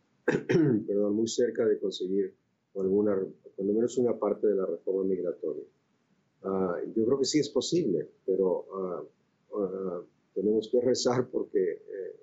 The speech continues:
ah, para que los distintos grupos en la sociedad civil puedan tomar la decisión de, de, de empezar la reforma migratoria. Ah, ah,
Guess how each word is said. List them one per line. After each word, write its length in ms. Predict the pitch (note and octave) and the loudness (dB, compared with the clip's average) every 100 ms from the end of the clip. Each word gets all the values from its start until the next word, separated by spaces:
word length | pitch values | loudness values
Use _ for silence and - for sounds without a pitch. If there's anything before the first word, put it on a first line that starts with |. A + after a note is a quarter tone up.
| F#2+ | -16
ah, 240 | F2+ E2+ D#2+ - | -12 -10 -12 -10
para 240 | F2+ F2 - | -8 -8 -6
que 380 | F2+ E2+ E2 F2 E2+ D#2 F2+ | -2 0 -2 -8 -16 -18 -8
los 180 | F#2 - | -8 -8
distintos 600 | - - G#2+ - A2 - | -18 -4 -4 -2 -4 -4
grupos 520 | A2+ - F#2+ - - _ _ - | -8 -4 -6 -6 -12 _ _ -10
en 100 | F2+ | -6
la 100 | E2+ | -4
sociedad 460 | F2+ - F#2 F#2+ | -4 -2 0 0
civil 500 | F#2 G#2 G2 F#2+ F#2+ - _ _ _ _ | 0 0 2 2 0 -10 _ _ _ _
puedan 300 | A2 A2 G#2+ | 0 0 2
tomar 260 | G#2 G2+ | 2 2
la 80 | G2+ | 4
decisión 640 | G2+ F2+ - - G2 F#2+ - _ _ - | 2 0 -6 -2 0 0 -4 _ _ -8
de, 400 | F#2 F2 E2 - - - _ | -2 0 0 -2 -10 -20 _
de, 200 | F2 E2+ D#2+ - - - - | -2 -2 -4 -10 -20 -12 -8
de 80 | |
empezar 420 | F2 - - G2 G2 | -6 -6 -4 0 2
la 120 | G2 | 2
reforma 460 | F2+ - F#2 F#2 | -2 -2 0 0
migratoria. 580 | F2+ D#2+ E2 - C#2+ - _ _ _ _ _ _ - | 0 -2 -6 -4 -6 -6 _ _ _ _ _ _ -8
Ah, 460 | F2+ F2 E2 D#2 - - _ _ _ _ F#2+ | -4 -2 -2 -4 -6 -16 _ _ _ _ -8
ah, 300 | F2 D#2+ | -6 -6